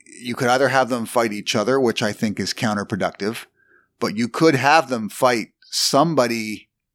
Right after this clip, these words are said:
in the top five, top ten other than each other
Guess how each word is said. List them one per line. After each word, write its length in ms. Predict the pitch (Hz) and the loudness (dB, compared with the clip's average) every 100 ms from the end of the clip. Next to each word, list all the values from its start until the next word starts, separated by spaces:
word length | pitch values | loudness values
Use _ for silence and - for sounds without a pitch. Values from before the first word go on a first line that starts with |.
| _ _ _ _ - - | _ _ _ _ -20 -4
in 180 | 127 120 | -2 0
the 80 | 101 | -2
top 420 | - 107 90 - | -2 -2 -2 -4
five, 400 | 110 104 104 - | 0 0 0 -2
top 320 | 110 92 - | -2 -2 -4
ten 500 | - 107 104 98 92 _ _ _ _ _ _ _ _ 127 | -6 -4 -4 -6 -10 _ _ _ _ _ _ _ _ 2
other 260 | 151 165 | 2 2
than 180 | 127 117 | 2 -2
each 240 | 104 - 107 | -4 -4 -2
other 480 | 92 90 87 90 | -2 -2 -4 -6